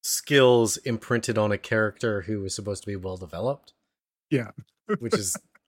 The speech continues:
Speaker 1: essentially the, the thing that we complain about all the time, where filmmakers don't bring an expert or reference an expert. They just, like,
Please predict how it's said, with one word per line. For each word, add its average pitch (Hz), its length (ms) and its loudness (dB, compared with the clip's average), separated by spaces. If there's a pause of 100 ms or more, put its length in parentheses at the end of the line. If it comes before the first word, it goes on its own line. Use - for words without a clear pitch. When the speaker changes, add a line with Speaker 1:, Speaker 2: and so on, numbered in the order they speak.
(360)
Speaker 1:
essentially 110 680 2
the, 101 360 0
the 110 100 0
thing 117 220 2
that 104 180 2
we 113 160 4
complain 110 360 -2
about 98 480 -2
all 107 160 -2
the 98 100 -4
time, 98 360 -8
where 95 240 -8 (500)
filmmakers 113 760 2
don't 107 240 -2
bring 110 260 -4
an 95 80 -4
expert 107 420 -6
or 95 80 -4
reference 98 480 -6
an 110 80 -4
expert. 127 480 -4
They 101 140 -4
just, 95 280 -8
like, 90 400 -12